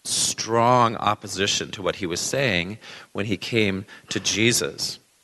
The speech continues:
Uh, but it was Paul's passion for Jesus and his love for people who are lost that, um, strengthened him to overcome feelings of rejection. He had this ongoing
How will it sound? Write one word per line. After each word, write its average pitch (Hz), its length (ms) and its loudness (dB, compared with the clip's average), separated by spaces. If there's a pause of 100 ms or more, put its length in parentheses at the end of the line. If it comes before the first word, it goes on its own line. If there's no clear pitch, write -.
(460)
Uh, 101 320 2
but 110 540 4 (320)
it 123 100 0
was 123 160 2
Paul's 220 540 -2
passion 147 640 4
for 101 160 -8
Jesus - 640 -8 (720)
and 131 160 4
his 131 220 2
love 139 480 6
for 156 180 -2
people 135 400 -2
who 117 420 0
are 104 220 2
lost 110 880 -2 (540)
that, 123 400 4
um, 113 500 4 (160)
strengthened 180 640 2
him 151 180 -2
to 123 140 2
overcome 120 800 0
feelings 120 500 2
of 95 140 0
rejection. 90 720 0
He - 160 -2
had 190 140 4
this 156 120 0 (120)
ongoing 135 760 2